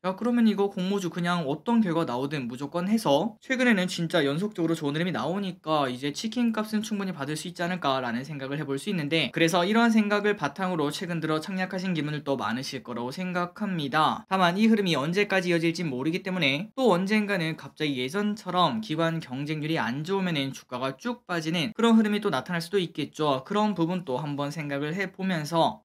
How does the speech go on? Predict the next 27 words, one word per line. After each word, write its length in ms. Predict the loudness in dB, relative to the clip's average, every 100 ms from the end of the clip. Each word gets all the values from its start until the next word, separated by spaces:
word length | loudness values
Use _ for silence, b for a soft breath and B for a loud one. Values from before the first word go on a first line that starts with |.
| 0
도전적인 680 | 4 6 6 4 4 0
투자 240 | -4 0 0
성향을 380 | 0 0 -2
가지고 240 | -2 -2 -2
있다면은 540 | -2 0 2 2 -2 -2
균등 320 | 4 4 6
정도는 380 | 2 0 -2 -2
충분히 340 | -4 -4 -4
도전할 340 | -4 -4 -2
만한 300 | -2 -2 -2
그런 220 | -2 -2 -2
분위기가 440 | -2 -4 -2 -2
만들어졌다, 800 | -2 -2 0 0 -2 -2 -4 -4
이렇게 340 | -8 -10 -8 -10
해석할 300 | -10 -10 -10
수 140 | -8
있습니다. 580 | -8 -6 -4 0 -2 2
그리고 260 | 8 8 8
저스템 460 | 2 0 0 0
일 140 | 2 2
개월짜리가 480 | 2 2 0 2
십오점칠 640 | 0 -2 -2 -2 -4 -4 -4
프로가 240 | -2 -2
있다는 260 | 0 0 0
거 140 | 0
체크하시면 500 | -2 -4 -4 -2 -2
되고, 420 | 0 2 0 0